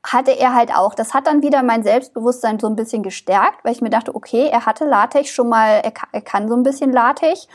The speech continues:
und es quält ihn trotzdem so. Und wir haben echt drei Stunden gebraucht, um diese,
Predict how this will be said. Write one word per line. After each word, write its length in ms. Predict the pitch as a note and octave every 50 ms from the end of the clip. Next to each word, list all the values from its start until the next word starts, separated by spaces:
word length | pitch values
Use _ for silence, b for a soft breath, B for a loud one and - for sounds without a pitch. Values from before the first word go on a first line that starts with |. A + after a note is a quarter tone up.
| B B B B B
und 160 | - A#3+ A#3+ -
es 100 | - -
quält 340 | - - - G3+ G#3+ B3 B3
ihn 120 | - A3 -
trotzdem 480 | - G#3 F#3 - - - A#3 A3+ A#3
so. 360 | A3 A#3 B3 D4 G4+ A4 - B B B B B B B B
Und 100 | - A3
wir 60 | A3+
haben 120 | A#3 - -
echt 260 | - - - - -
drei 200 | F#3 G3 A#3+ -
Stunden 360 | - - C4+ B3+ C4+ C4 B3+
gebraucht, 640 | G#3 F3+ - - F#3 F3+ F3+ G3+ C4+ - - - b b b b b b b _ _
um 460 | - B3 A#3 A#3+ A#3+ A#3+ A#3+ - -
diese, 480 | - - A#3 A#3 G#3+ G#3+ A3+ A3 A3